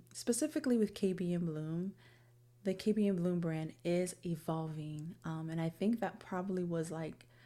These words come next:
without even realizing it, my word of, of the, of the year. And so we have this online shop, and shameless plug, there's so many exciting projects in the pipeline. And I just have to say, it's a testament to the power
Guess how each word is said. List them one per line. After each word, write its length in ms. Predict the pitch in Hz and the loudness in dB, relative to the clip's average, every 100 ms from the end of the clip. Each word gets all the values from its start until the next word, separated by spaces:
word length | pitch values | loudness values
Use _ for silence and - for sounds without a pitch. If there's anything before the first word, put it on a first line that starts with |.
| - | -8
without 260 | 180 180 185 | -2 0 0
even 220 | 180 165 | 0 0
realizing 680 | 180 214 170 151 151 156 165 - - - - | 2 2 2 -2 -4 -4 -6 -10 -20 -20 -6
it, 200 | 165 - | -4 -4
my 180 | 196 170 | -2 -2
word 520 | 160 165 156 156 156 - - | 0 0 0 -2 -6 -10 -6
of, 380 | 156 156 156 156 - - - - | -4 -4 -6 -8 -16 -20 -20 -10
of 200 | 160 165 | -8 -6
the, 360 | 165 160 156 160 - | -2 -2 -4 -8 -8
of 120 | 165 | -2
the 80 | 180 | 2
year. 360 | 277 185 165 - - - - | 2 2 -4 -14 -20 -20 -6
And 140 | 190 180 | -4 2
so 180 | 190 190 | 4 4
we 140 | 214 | 6
have 180 | 233 240 | 6 6
this 160 | 240 - | 4 2
online 680 | 190 185 175 170 165 165 - | 0 0 0 0 0 -2 -6
shop, 340 | - 165 170 175 - | -4 -4 -4 -6 -2
and 180 | 180 170 | -2 -2
shameless 580 | - 214 233 220 170 | 0 2 4 4 2
plug, 400 | - 160 156 160 - - - - | -2 -2 0 -2 -6 -20 -20 0
there's 220 | 190 185 | 2 4
so 120 | - 196 | 4 4
many 200 | 214 185 | 4 2
exciting 520 | - - 180 170 165 | -4 -2 0 2 0
projects 640 | - 165 160 165 160 - | 0 -2 -2 -2 -4 -4
in 120 | 180 | -2
the 60 | 165 | -2
pipeline. 720 | - 185 185 170 160 160 160 160 - - - - - | 0 -2 0 -2 -2 -2 -4 -8 -16 -20 -20 -16 -2
And 160 | 190 | 2
I 120 | 185 | 2
just 180 | 190 202 | 2 0
have 160 | 220 226 | 0 0
to 100 | 170 | -2
say, 300 | - 165 165 | 2 2 2
it's 200 | 170 - - | 0 -4 -4
a 80 | 175 | -4
testament 600 | - 190 175 - 175 165 | 0 -2 0 -2 -2 -2
to 100 | 175 | -4
the 80 | 170 | -4
power 420 | - 170 165 | -2 0 0